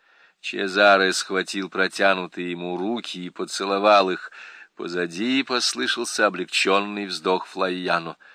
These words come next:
"Санта Мария, сопра Минерва, какой страх!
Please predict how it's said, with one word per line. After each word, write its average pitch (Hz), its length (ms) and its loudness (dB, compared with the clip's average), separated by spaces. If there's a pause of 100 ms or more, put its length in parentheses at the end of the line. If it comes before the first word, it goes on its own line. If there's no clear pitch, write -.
(220)
"Санта 98 720 2
Мария, 95 520 2
сопра 104 500 2
Минерва, 104 520 4
какой 110 360 2
страх! - 560 2